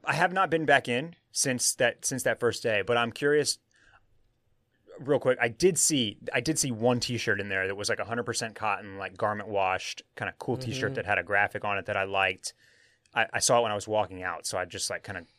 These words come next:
Speaker 1: brushed it off. But it's n-, some, definitely not something that I've ever seen on their web store on Nike dot com.
Speaker 2: Okay, good.
Speaker 1: So they, they might have a few kinda hidden gems here and there. But I'm, I am very curious. The store is obviously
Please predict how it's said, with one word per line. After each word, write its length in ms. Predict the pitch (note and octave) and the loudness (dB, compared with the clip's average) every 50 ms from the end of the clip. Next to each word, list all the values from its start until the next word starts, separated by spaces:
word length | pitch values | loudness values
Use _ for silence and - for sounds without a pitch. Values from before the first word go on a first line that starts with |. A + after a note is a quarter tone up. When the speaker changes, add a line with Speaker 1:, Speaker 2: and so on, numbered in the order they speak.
| _ - | _ -2
Speaker 1:
brushed 260 | G#2+ G2 F2+ - - | -2 -2 -2 -2 -6
it 60 | - | -4
off. 220 | F#2+ F#2 F2 - _ | -2 -4 -4 -4 _
But 120 | - G2+ G#2 | -4 -4 -2
it's 260 | - - - - - | -2 -2 -4 -4 -4
n-, 160 | C3 B2 A#2 | -6 -8 -6
some, 280 | A2 - C#3+ C#3+ B2 A#2 | -4 -4 -4 -6 -6 0
definitely 320 | C#3+ C3+ B2+ A#2 D3 B2+ | 2 2 2 2 -2 -2
not 160 | A#2 A#2+ A2+ - | -2 -2 -2 -2
something 180 | A#2+ G#2+ G#2 | -4 -8 -6
that 80 | G2+ G2 | -4 -4
I've 120 | G2 F2+ | -4 -2
ever 200 | - G#2+ G#2 G2 | -4 -4 -4 -4
seen 280 | - - G#2+ G2+ F#2+ F#2+ | -6 -6 -8 -8 -8 -8
on 120 | F#2 F#2 | -8 -8
their 160 | F2 F2 E2+ | -8 -8 -8
web 200 | E2 F2 F2 E2+ | -6 -6 -6 -6
store 220 | - - F2+ D#2 E2 | -8 -10 -10 -10 -12
on 100 | E2 F2 | -12 -12
Nike 200 | E2+ E2 - - | -12 -10 -8 -8
dot 120 | - E3+ | -6 -4
com. 100 | C#3+ B2+ | -4 -6
Speaker 2:
Okay, 80 | G2 E2 D#2 - _ | -6 -8 -10 -16 _
good. 220 | - E3 G3 C#3+ A2 - _ _ | -2 -2 -2 -2 -6 -14 _ _
Speaker 1:
So 160 | - - B2+ B2 | -2 0 2 4
they, 160 | C3+ C3+ C3+ - | 4 2 0 -2
they 160 | - C#3+ D#3+ D#3+ | -4 -4 -4 -2
might 280 | D#3 D#3 D#3+ D#3+ C#3 | -2 -2 -2 0 0
have 160 | C#3 C3 A#2+ | 0 0 -2
a 60 | B2 A2+ | -2 -4
few 340 | - B2+ A#2+ A#2 A2 G#2+ | -4 -6 -4 -4 -4 -6
kinda 260 | - - B2 G#2+ F#2+ F2+ _ _ _ | -6 -6 -8 -8 -8 -10 _ _ _
hidden 300 | _ G#2 A#2 G#2 G2 G2 | _ -8 -6 -6 -6 -8
gems 320 | F#2 G2+ G2 F2+ F2 - - | -4 -4 -4 -4 -6 -10 -6
here 160 | - G2+ F#2 | -4 -4 -4
and 100 | F#2 F#2 | -4 -4
there. 160 | F2+ D#2+ - _ _ _ _ _ _ _ _ _ | -6 -6 -8 _ _ _ _ _ _ _ _ _
But 100 | C3 B2 | 2 2
I'm, 200 | C3 B2+ B2+ - _ _ _ | 2 2 0 -6 _ _ _
I 220 | - C3 C#3 D3+ | -4 0 0 2
am 260 | D#3 D#3 D#3 D3 C3+ A2 | 2 0 -2 -4 -6 -8
very 380 | G2+ G#2 C3+ C3+ C3 C3 A#2+ | -4 -2 0 0 2 0 -2
curious. 460 | - - C3 B2 A2 G#2 G2+ - - - - - _ - | -4 -4 -2 0 0 0 0 -2 -4 -6 -10 -20 _ -4
The 60 | C3 | -4
store 220 | - - G3+ F3 | 0 4 6 6
is 80 | D3 B2 | 8 8
obviously 720 | C3 B2+ C3 B2+ B2+ A#2 - - A#2+ A2 G#2+ G2+ G2 - | 6 4 4 4 4 2 2 2 2 2 0 0 -2 -6